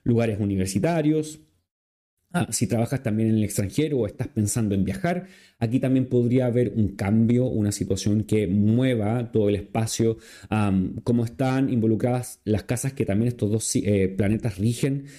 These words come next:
ah, podrían haber temas de salud física, salud mental involucradas y también situaciones que tienen que ver con alianzas y, e incluso los hijos o la recreación personal.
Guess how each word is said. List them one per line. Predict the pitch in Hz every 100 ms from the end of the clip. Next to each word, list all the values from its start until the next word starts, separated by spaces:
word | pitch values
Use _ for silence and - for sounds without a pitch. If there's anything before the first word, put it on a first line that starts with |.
| - _
ah, | 110 107 101
podrían | 123 135 143
haber | 139 143 143
temas | 135 139 139
de | 120 123
salud | 120 104 104 107
física, | - 156 160 151 151 151
salud | - 104 107
mental | 101 95 - 147
involucradas | 151 147 147 147 143 147 139 -
y | - 143
también | 147 131 123
situaciones | 123 127 113 123 123
que | 120
tienen | 113 117
que | 113
ver | 110 107
con | - 120 -
alianzas | 113 113 113 98 95 95 127 131 -
y, | 127 131
e | 117
incluso | 113 107 120 107 127 120
los | - 104 92 -
hijos | 131 135 156 160 -
o | - 107
la | 101
recreación | 98 98 98 101 98
personal. | 95 92 - 85 104 92